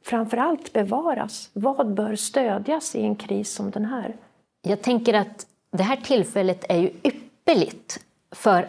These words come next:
Speaker 2: alla politiska partier att faktiskt ta ställning till just den frågan. För det är nu man måste välja egentligen.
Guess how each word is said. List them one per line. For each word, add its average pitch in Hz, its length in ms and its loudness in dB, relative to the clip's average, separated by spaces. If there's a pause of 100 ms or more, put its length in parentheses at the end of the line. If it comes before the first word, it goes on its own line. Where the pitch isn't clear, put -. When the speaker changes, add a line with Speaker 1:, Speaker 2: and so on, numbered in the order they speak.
Speaker 2:
alla 247 500 0
politiska 170 560 2
partier - 600 -6 (240)
att 233 200 -2
faktiskt - 680 -2
ta 226 120 -2
ställning 269 800 4
till 202 360 2
just 175 280 2
den 170 220 2
frågan. 254 600 2 (300)
För 233 100 2
det 226 80 10
är 233 60 10
nu 311 240 10
man 233 280 6
måste 233 420 2
välja 233 400 6
egentligen. 151 480 0